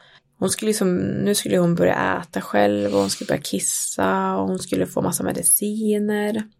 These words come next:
Starka, starka mediciner, jätteinfektionskänslig. Så vi var isolerade där på, på den njuravdelningen, transplantationsavdelningen då, i två veckor.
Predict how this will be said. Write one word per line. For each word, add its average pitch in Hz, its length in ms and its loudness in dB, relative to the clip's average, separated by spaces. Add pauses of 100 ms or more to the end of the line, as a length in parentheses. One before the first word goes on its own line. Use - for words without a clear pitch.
(180)
Starka, 190 600 -2
starka 202 280 -4
mediciner, 202 680 -2
jätteinfektionskänslig. 202 1600 -4 (420)
Så - 120 0
vi 202 40 6
var 190 120 2
isolerade 190 580 2 (100)
där - 100 2
på, - 340 0 (460)
på - 80 0
den - 140 2
njuravdelningen, 69 840 0
transplantationsavdelningen 98 1200 -2
då, - 260 -2 (280)
i - 220 -6
två - 300 0
veckor. - 420 -4